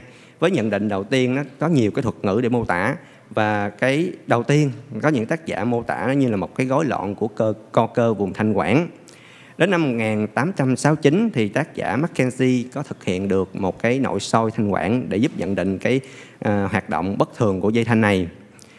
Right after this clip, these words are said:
Tiếp theo đó thì năm một nghìn chín trăm lẻ hai, tác giả William Osler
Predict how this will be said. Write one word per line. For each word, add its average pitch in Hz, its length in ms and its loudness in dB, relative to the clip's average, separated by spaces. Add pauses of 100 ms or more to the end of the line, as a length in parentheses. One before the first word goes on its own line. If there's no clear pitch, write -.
(200)
Tiếp 208 140 4
theo 151 120 6
đó 147 300 4
thì 147 60 2
năm 135 120 4
một 127 120 4
nghìn 104 120 2
chín 127 140 -4
trăm 123 180 2
lẻ 107 120 0
hai, 123 420 2
tác - 160 -8
giả 98 200 0
William 117 500 2
Osler 117 380 0